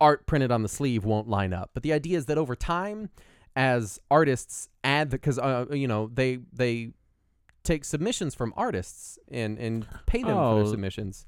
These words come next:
Speaker 2: so it's like you can kinda look through what, what's already designed and what they have that they can
Speaker 1: Right.
Speaker 2: just print
Speaker 1: You
Speaker 2: on
Speaker 1: could be
Speaker 2: demand.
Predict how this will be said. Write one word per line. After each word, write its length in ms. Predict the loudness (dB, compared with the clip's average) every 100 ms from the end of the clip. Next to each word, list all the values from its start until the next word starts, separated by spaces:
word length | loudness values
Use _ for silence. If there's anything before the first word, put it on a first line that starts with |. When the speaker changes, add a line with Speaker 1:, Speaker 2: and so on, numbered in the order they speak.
| -12
Speaker 2:
so 220 | 0 0
it's 100 | 2
like 120 | 0 0
you 100 | -2
can 160 | -2
kinda 200 | 0 0
look 220 | 2 0 0
through 220 | -2 0
what, 200 | 0 0
what's 320 | 2 2 2
already 280 | 2 2 0
designed 480 | -2 0 0 0 -2
and 100 | -2
what 140 | -2
they 160 | -4 -4
have 300 | -4 -4 -4
that 140 | -4
they 100 | -4
can 80 | -4
Speaker 1:
Right. 100 | -4
Speaker 2:
just 440 | -6 -6 -8 -16 -20 -20 -20 -2
print 240 | 2 4
Speaker 1:
You 60 | 4
Speaker 2:
on 80 | 4
Speaker 1:
could 100 | 4
be 100 | 4
Speaker 2:
demand. 580 | 4 0 -4 -6 -8